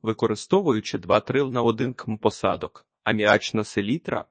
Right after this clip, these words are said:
розчиніть в десять води двадцять п'ять-тридцять селітри і полийте часник з розрахунку десять л на один км грядки, настій коров'яку або пташиного посліду.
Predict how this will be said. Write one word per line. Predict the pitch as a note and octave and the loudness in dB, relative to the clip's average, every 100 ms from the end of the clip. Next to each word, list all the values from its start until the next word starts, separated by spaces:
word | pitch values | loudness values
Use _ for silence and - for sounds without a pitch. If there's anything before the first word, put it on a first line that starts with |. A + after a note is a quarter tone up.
| - | -6
розчиніть | G2+ A2+ - G#2 G#2 A#2+ - | -4 -4 -2 -2 -2 -4 -2
в | |
десять | G#2+ A2+ - G2 G2 | 2 4 2 -4 -2
води | G#2+ G#2 G#2 | 0 0 2
двадцять | A2 C3+ - - - | 4 2 2 -2 -2
п'ять-тридцять | - G2+ - C3 D#3+ - - - | -4 -4 -2 -4 -2 -2 -2 -4
селітри | - A2 A2 C3 - C#3+ | 0 2 0 -4 -6 -4
і | A#2+ | -4
полийте | - G#2+ A2+ D#3+ - | 0 2 2 2 0
часник | - A2+ - A#2 - | 0 -2 0 -2 -2
з | A#2+ | -4
розрахунку | A2 G#2+ G#2 A2+ A2 - | -2 -2 -4 -2 -2 -2
десять | G2+ A2+ A2 G#2 - | 2 2 2 -4 -4
л | G2+ | -4
на | G#2 | 0
один | G#2 G#2 C#3 | 0 0 -2
км | C#3+ - A2+ | -4 -8 -4
грядки, | A#2 G#2 - D3+ E3+ _ | 0 -2 -2 -4 -4 _
настій | A2+ A2 - E3 | -2 -2 -4 -6
коров'яку | - A#2+ A2+ A2 G#2 C#3+ E3 | 0 0 2 0 0 0 0
або | A2+ G2+ A#2+ | 2 2 2
пташиного | - - - - B2 A#2+ A#2 | 2 -2 -2 -2 -2 0 -2
посліду. | - - - A2 F#2 F#2+ | -2 -6 -4 -4 -4 -6